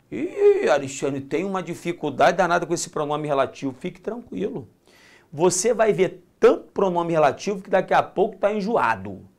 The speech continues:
Mas agora o tio não vai ficar preso a ele. Por quê? Porque se eu me prender a pronome relativo, você não entende nem isto nem aquilo. Aí pronto, vira um samba sem dono.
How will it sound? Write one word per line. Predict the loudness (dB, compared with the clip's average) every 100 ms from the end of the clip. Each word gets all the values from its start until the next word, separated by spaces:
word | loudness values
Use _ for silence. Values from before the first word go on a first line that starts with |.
| _ _ _ -8
Mas | 0 2 6
agora | 6 6 8 8 6
o | 2
tio | -4 -4
não | -2 -2
vai | -2
ficar | -2 -4
preso | -2 0 0 0
a | 0
ele. | 0 -2
Por | -4 -6 -2
quê? | 0 0 -2 _ _ _ -20 -16 -2
Porque | 0 2
se | 2 2
eu |
me | 2 0
prender | 0 0 2 0
a |
pronome | 2 0 0 0
relativo, | 0 0 -2 -6 -6
você | -2 -2 0
não | 0
entende | -2 -4 -4 -4 -4
nem | -4 -2 -2
isto | -4 -4 -6
nem | -6
aquilo. | -8 -2 -2 -2 -6 -14 _ -12
Aí | -10 -10 -10
pronto, | 0 0 0
vira | -2 -2
um |
samba | -2 -2 -2
sem | -2 -2
dono. | 0 0 0 -6